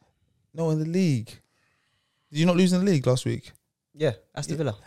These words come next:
Speaker 1: Aston Villa, lost, lost against Aston Villa, and then this week you made two changes. Dropped
Speaker 2: Five.
Speaker 1: Pogba. No, from, from that game.
Speaker 2: Oh, I thought
Speaker 1: You
Speaker 2: you
Speaker 1: made
Speaker 2: said
Speaker 1: three
Speaker 2: the
Speaker 1: changes.
Speaker 2: Champions
Speaker 1: Ma-,
Speaker 2: League.
Speaker 1: Maguire was a forced change, so I'm not
Speaker 2: Yeah.
Speaker 1: gonna count that. So barring Maguire, you made two changes.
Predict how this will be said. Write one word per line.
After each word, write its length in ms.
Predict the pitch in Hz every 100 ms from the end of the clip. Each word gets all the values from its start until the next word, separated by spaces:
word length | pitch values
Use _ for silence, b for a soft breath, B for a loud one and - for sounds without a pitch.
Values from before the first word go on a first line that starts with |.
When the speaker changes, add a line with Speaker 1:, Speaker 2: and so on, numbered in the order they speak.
| -
Speaker 1:
Aston 260 | 139 143
Villa, 120 | 131 123
lost, 160 | 147
lost 360 | 160 151 - -
against 180 | 131 120
Aston 200 | 123 113
Villa, 180 | 104 -
and 100 | 117
then 140 | 117
this 200 | 117 -
week 200 | 135 117
you 60 | 123
made 240 | 110 113
two 160 | - 165
changes. 460 | - 117 110 104 - B B -
Dropped 200 | 107 -
Speaker 2:
Five. 340 | - 170 147
Speaker 1:
Pogba. 260 | 170 196 - _ _ _ _
No, 160 | 143 127
from, 220 | 117 139
from 160 | 131 135
that 200 | 151 -
game. 300 | 113 110 - -
Speaker 2:
Oh, 360 | - 147 117 117
I 20 |
thought 80 | 131
Speaker 1:
You 80 | 127
Speaker 2:
you 60 |
Speaker 1:
made 100 | 135
Speaker 2:
said 100 | 113
Speaker 1:
three 140 | 165 190
Speaker 2:
the 80 | -
Speaker 1:
changes. 240 | 131 120
Speaker 2:
Champions 20 |
Speaker 1:
Ma-, 200 | 135 110
Speaker 2:
League. 80 | 127
Speaker 1:
Maguire 220 | 156 165
was 140 | 165 143
a 40 |
forced 420 | 139 143 131 - -
change, 300 | 107 127 143
so 80 | 123
I'm 40 |
not 60 | 110
Speaker 2:
Yeah. 40 |
Speaker 1:
gonna 140 | 117
count 260 | 113 104 101
that. 220 | 107 151 B B B
So 160 | 123
barring 320 | 110 139 143 139
Maguire, 460 | 123 120 107 120 - b b
you 100 | 110
made 160 | 120 110
two 120 | -
changes. 400 | 151 123 107 92